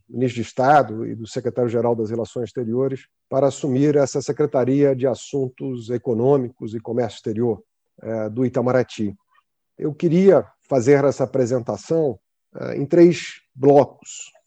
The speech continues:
O primeiro bloco, explicar o que é essa secretaria,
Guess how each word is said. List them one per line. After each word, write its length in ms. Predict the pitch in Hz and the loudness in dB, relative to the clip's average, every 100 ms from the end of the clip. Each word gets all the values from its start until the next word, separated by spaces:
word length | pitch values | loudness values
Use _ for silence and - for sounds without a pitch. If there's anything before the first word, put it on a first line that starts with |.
| _ | _
O 40 | |
primeiro 320 | 156 160 170 | 2 6 6
bloco, 540 | 135 135 170 151 - 123 _ _ _ - | 4 4 4 2 -6 -14 _ _ _ -18
explicar 800 | - - 170 - 160 170 160 - - | -10 -2 -2 2 4 4 0 -8 -16
o 100 | 151 | -14
que 200 | - 170 | 4 8
é 40 | 180 | 8
essa 300 | 185 - 151 | 6 4 0
secretaria, 720 | 151 156 143 131 135 120 | 2 2 4 4 4 2